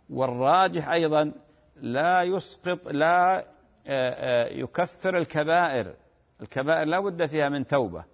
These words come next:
بارك الله فيك. أبو نذير، بارك الله فيه، يسأل يقول: يريد، آه، يعني ذكر صفة العمرة من أولها إلى آخرها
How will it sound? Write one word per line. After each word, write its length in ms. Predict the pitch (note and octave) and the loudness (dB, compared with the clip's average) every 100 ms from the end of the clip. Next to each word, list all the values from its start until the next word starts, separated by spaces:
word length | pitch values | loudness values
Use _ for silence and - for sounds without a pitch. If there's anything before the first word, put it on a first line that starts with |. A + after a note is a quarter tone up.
| _ _ | _ _
بارك 400 | - C#3+ D3+ C#3 | -2 2 2 0
الله 420 | C3 C#3+ C#3 C3+ - | -2 2 2 0 -6
فيك. 440 | C3+ G2+ E2+ - _ _ _ _ _ _ _ _ _ _ _ _ _ _ _ _ _ _ _ _ _ _ _ - | -6 -6 -10 -18 _ _ _ _ _ _ _ _ _ _ _ _ _ _ _ _ _ _ _ _ _ _ _ -2
أبو 220 | D3+ D#3+ | 0 0
نذير، 320 | D3+ D3 B2+ | -2 -2 -2
بارك 340 | A#2 B2+ A2+ | -2 -2 -2
الله 200 | A2+ A#2 | -4 -4
فيه، 280 | G#2+ C3 B2+ | -4 -4 -2
يسأل 320 | B2+ - A#2+ | -4 -4 -4
يقول: 300 | A2+ - A#2 | -2 -2 -4
يريد، 420 | A2 A2+ B2 G#2 G#2+ | -2 -2 -2 -2 0
آه، 240 | G2+ G2+ - - _ _ | 2 0 -6 -20 _ _
يعني 300 | D3 A#2 A#2 | -4 -2 -2
ذكر 260 | A#2 B2+ A2+ | -4 -4 -6
صفة 360 | - C3 A#2+ A2 | -10 -8 -6 -4
العمرة 400 | G#2+ G#2 B2+ A2 | -4 -2 -2 -2
من 140 | G#2+ G2+ | -2 -4
أولها 500 | A2 A#2 A#2 G#2+ G2+ | -4 -2 -2 -2 -2
إلى 220 | A2+ G2+ | -4 -2
آخرها 680 | G2+ G#2 B2+ B2 G2+ A2+ | -2 -2 -2 0 0 -2